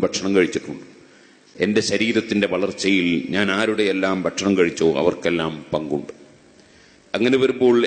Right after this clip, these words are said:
എന്റെ ശരീരം അവരുടേതെല്ലാം സ്കൂറുള്ള ഒരു ശരീരമാണ്. എല്ലാ ആളുകൾക്കും അതിൽ പങ്കുണ്ട്. അതുകൊണ്ട് തന്നെ മുതഅല്ലിമീങ്ങളും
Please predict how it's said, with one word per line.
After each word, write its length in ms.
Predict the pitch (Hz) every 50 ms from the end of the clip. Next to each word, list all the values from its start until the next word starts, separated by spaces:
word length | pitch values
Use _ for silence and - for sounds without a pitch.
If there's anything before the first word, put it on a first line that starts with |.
| -
എന്റെ 160 | 104 117 127 110 90
ശരീരം 380 | 104 107 117 123 123 120 113 - 113 107 - - 98
അവരുടേതെല്ലാം 680 | 98 107 110 110 113 113 110 101 101 101 101 104 104 104 98 92 87 80 - - - -
സ്കൂറുള്ള 560 | - - - - - - 117 120 - 110 104 98 92
ഒരു 80 | 87 87 -
ശരീരമാണ്. 420 | 85 80 82 82 - - - - - - - - - - - _ _ - - - - - _ _ - - 104
എല്ലാ 200 | 110 110 113 113 107 101
ആളുകൾക്കും 460 | 104 107 104 107 101 101 - 98 95 90
അതിൽ 140 | 87 85 85 82 -
പങ്കുണ്ട്. 380 | - 80 78 76 71 65 - - - - - - - - _ _ _ _ _ _ - -
അതുകൊണ്ട് 240 | - 101 110 107 107 101
തന്നെ 160 | 107 107 104 101
മുതഅല്ലിമീങ്ങളും 800 | 104 104 104 104 110 113 110 107 104 107 104 104 104 101 98